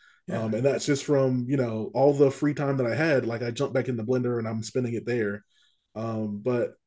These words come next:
Speaker 2: if you don't have kinda, like, that self-starter mentality, it's gonna be a, a lot harder for you because, um, you know, if you're not watching the tutorials, if you're not watching, you know,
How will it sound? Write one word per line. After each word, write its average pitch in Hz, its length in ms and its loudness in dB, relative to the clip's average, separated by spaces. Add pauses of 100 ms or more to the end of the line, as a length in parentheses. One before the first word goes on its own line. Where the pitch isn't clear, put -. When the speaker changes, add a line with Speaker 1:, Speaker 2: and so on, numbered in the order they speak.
(340)
Speaker 2:
if 135 220 2
you 143 80 -4
don't 185 240 4
have 196 380 6
kinda, 175 180 0
like, 160 200 0
that 147 180 0
self-starter 147 680 2
mentality, 117 760 0
it's 110 120 -6
gonna 139 140 2
be 127 400 0
a, 107 260 -4
a 113 40 -4
lot 135 200 2
harder 139 280 4
for - 100 -8
you 110 180 -2
because, 110 640 -4 (520)
um, 110 520 -4
you 127 100 -8
know, 110 200 -4
if 120 180 -4
you're 123 140 0
not 139 180 2
watching 151 260 2
the 135 100 0
tutorials, 131 580 2
if 120 80 -8
you're 127 80 -2
not 127 180 0
watching, 120 540 -2
you 117 80 -2
know, 104 380 -4